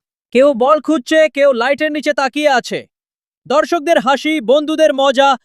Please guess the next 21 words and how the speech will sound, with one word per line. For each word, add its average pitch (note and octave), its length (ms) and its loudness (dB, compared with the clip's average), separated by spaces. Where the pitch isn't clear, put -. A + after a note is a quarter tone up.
আর C#4 200 0
সেই D#4+ 220 -2
চিরচেনা D#4+ 540 -2
গ্রাম্য C#4+ 360 -2
উল্লাস, C#4+ 640 0
সব E4 300 2
মিলিয়ে D#4+ 340 0
মাঠটা C#4+ 400 0
যেন D4 200 2
আনন্দের D4 500 0
মেলা। A#3 360 -2
কুয়াশার D#4+ 420 4
ভেতর D4 300 0
দিয়ে E4 200 -4
যখন D4+ 280 -2
একটা D4 280 -2
শট C#4 300 -2
সোজা C4+ 320 0
বাউন্ডারি C#4 420 0
পেরিয়ে C4+ 320 0
যায়, A3 260 0